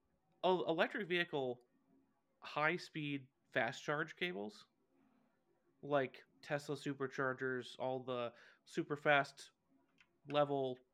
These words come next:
pla-, task force black, uh, chargers that, uh, Porsche is using, whatever. They push electricity so fast that they would melt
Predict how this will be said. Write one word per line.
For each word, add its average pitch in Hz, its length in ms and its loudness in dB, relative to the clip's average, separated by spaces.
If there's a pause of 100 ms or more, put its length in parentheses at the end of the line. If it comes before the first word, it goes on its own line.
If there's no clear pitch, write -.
(120)
pla-, 135 160 0
task 135 400 -2
force 131 280 -6
black, 131 340 -2 (520)
uh, 123 220 0 (280)
chargers 131 400 0
that, 131 180 -4 (420)
uh, 127 200 -4 (360)
Porsche 139 220 0
is 131 120 0
using, 131 380 -4 (120)
whatever. 127 380 -6 (640)
They 202 460 0 (300)
push 196 420 2
electricity 156 840 -2
so 143 360 -2 (120)
fast 127 500 -6 (960)
that - 220 -2
they 139 420 0 (360)
would 139 440 0
melt 143 540 -2